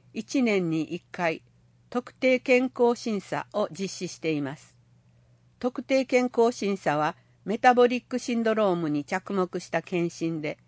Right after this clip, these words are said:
近年増えている糖尿病や高血圧などの生活習慣病の発症や重症化を予防するための健診です。健康増進普及月間に合わせ、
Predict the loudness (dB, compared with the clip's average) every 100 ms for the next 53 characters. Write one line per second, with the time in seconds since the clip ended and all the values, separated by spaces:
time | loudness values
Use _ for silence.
0 | _ _ _ _ -2 2 4 4 2 2
1 | 2 2 0 -2 -2 -6 -8 _ _ 0
2 | 2 4 2 0 0 0 0 0 0 -4
3 | _ _ _ 0 0 2 -2 2 0 0
4 | -6 -18 -10 -2 0 2 0 -4 -8 _
5 | 0 2 2 2 -2 -4 -2 0 2 0
6 | 0 -2 -2 -2 -4 -6 -6 -2 0 0
7 | -2 -4 _ _ -10 -2 -2 0 0 0
8 | 2 2 4 4 0 0 -2 -2 -4 -2
9 | -2 0 -2 -4 -6 -2 -2 -2 -6 -6
10 | -4 -6 -8 _ _ _ _ _ _ _
11 | _ _ _ _ -2 0 2 6 6 6
12 | 4 2 -2 -4 -4 -6 -4 -4 -2 -4
13 | -6 -6 -4 -4 -2 -2 -2 -6 -10